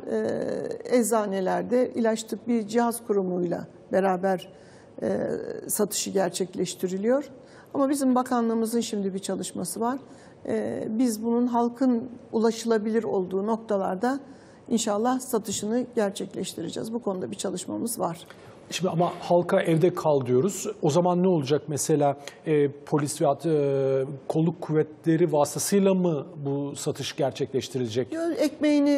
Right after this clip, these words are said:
Speaker 1: e,
Speaker 2: Ha, süpermarketler.
Speaker 1: nereden alıyorsa, e, ya da, e, sebzesini nereden alıyorsa ona yakın ulaşı, eczaneden ilacını alıyor.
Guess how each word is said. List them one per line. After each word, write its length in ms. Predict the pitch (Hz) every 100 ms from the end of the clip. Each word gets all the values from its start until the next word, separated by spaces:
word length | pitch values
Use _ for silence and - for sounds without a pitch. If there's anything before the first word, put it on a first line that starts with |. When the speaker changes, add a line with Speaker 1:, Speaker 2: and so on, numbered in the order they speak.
| 247 - 131
Speaker 1:
e, 260 | 147 - -
Speaker 2:
Ha, 100 | 196
süpermarketler. 480 | - - 170 330 320
Speaker 1:
nereden 200 | 214 208
alıyorsa, 680 | 214 208 208 202 311 370 370 -
e, 80 |
ya 340 | 254 240 247 214
da, 160 | 240 233 - - - - -
e, 40 |
sebzesini 600 | - 254 220 233 233 220
nereden 340 | 226 220 202 175
alıyorsa 400 | 175 180 202 -
ona 240 | 285 262
yakın 320 | 254 233 240
ulaşı, 380 | 233 240 233 233
eczaneden 680 | - 240 226 220 208 208 208
ilacını 440 | 226 214 208 208
alıyor. 340 | 185 175 208